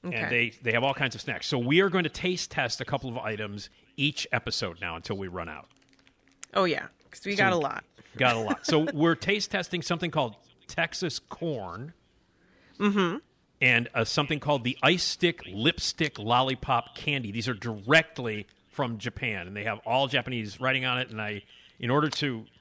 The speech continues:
Speaker 1: find out what some of these things are, we're gonna have to use our Google Lens translator in order to find
Speaker 2: Yes.
Speaker 1: out what it is.
Speaker 2: Yes.
Speaker 1: So, so we'll taste test the Texas Corn and the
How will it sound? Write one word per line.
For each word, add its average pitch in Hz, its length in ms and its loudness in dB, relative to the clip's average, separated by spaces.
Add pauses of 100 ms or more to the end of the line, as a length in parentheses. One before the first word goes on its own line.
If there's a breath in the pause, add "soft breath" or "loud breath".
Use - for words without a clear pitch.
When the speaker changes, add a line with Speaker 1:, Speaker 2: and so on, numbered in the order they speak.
Speaker 1:
find 147 280 -2
out 135 120 2
what 127 160 0
some 160 160 0
of 180 60 0
these 147 140 0
things 123 220 -4
are, 117 80 0
we're 113 100 -2
gonna 117 140 -4
have 117 160 -2
to 120 80 -6
use 120 280 -2
our 113 120 -4
Google 120 360 -2
Lens 113 260 -4
translator 95 640 -6 (460)
in 107 80 -4
order 98 160 -2
to 92 60 -6
find 175 220 4
Speaker 2:
Yes. - 20 -8
Speaker 1:
out 82 160 -8
what 85 120 -12
it - 160 -20
is. - 140 -20 (540)
Speaker 2:
Yes. - 600 -8
Speaker 1:
So, - 360 -16 (520)
so - 160 -6
we'll 104 160 -6
taste 120 320 -2
test 120 220 -2
the 101 100 -8
Texas - 400 -6
Corn 127 520 -8
and 107 220 -8
the 92 220 -12